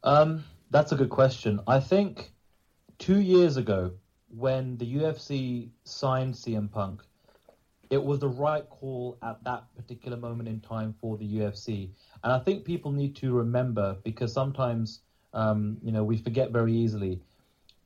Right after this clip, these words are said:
Back in, um, twenty fourteen, the U F C wasn't having the best of years.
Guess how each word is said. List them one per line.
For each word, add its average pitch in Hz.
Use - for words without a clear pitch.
Back 196
in, 165
um, 117
twenty 135
fourteen, 120
the 123
U 160
F 180
C 180
wasn't 131
having 120
the 113
best 113
of 107
years. 95